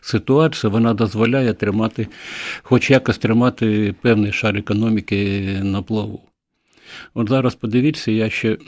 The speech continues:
<clears throat> у нас такий ще є фактор, е, на ринку праці, як сезонність. І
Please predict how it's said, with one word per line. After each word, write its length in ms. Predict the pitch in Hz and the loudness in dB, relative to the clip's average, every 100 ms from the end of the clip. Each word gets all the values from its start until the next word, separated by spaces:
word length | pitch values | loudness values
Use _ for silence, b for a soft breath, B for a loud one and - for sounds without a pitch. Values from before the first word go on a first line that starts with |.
| - | -4
<clears throat> 200 | 110 - | -4 -2
у 40 | 123 | -2
нас 200 | 110 113 | 2 0
такий 300 | - 107 120 | -2 -2 0
ще 160 | - 113 | 2 2
є 120 | 110 | 0
фактор, 480 | - 110 - 110 104 | 0 -4 -2 -2 0
е, 540 | 104 107 104 104 104 - | -2 0 0 -2 -2 -2
на 240 | 110 110 | 2 2
ринку 280 | 113 110 127 | 2 0 -2
праці, 400 | 139 160 156 113 | -2 -2 -2 -2
як 180 | 107 - | -2 -2
сезонність. 680 | 127 101 104 92 110 - _ _ _ _ _ _ B B B B | -2 0 -2 -4 -10 -20 _ _ _ _ _ _ B B B B
І 480 | - 107 104 104 104 | 0 2 4 2 0